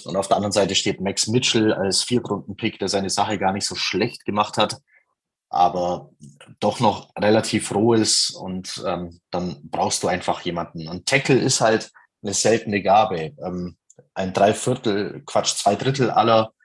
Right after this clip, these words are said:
Tackle in der N F L sind First-Round-Picks, also die aktuellen Starter Tag, äh, heute, Stand heute.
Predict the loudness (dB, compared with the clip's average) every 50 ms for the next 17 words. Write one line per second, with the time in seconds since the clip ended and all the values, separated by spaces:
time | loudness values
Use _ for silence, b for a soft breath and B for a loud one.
0 | _ _ _ _ _ _ _ -10 -2 -2 -2 -2 0 0 0 2 2 0 0 0
1 | -2 -4 -4 -4 -2 -2 0 0 -2 -2 -4 -4 0 2 2 2 2 0 0 0
2 | -2 -2 -4 -6 -8 -6 -4 -2 -4 -4 -4 -8 -14 -10 -8 -8 -6 -6 -8 -8
3 | -8 -4 -4 -4 -4 -2 -2 -4 -2 -2 -2 -2 0 2 2 2 2 2 0 0
4 | 0 0 -2 _ -8 -2 0 0 0 0 -4 -16 _ _ -6 -4 -2 -2 -2 -4
5 | -4 0 2 4 4 4 4 2 2 0 -4 -10 _ _ _ _ -18 -10 -6 -6
6 | -6 -4 -2 -4 -2 0 -2 -4 -4 -6 -14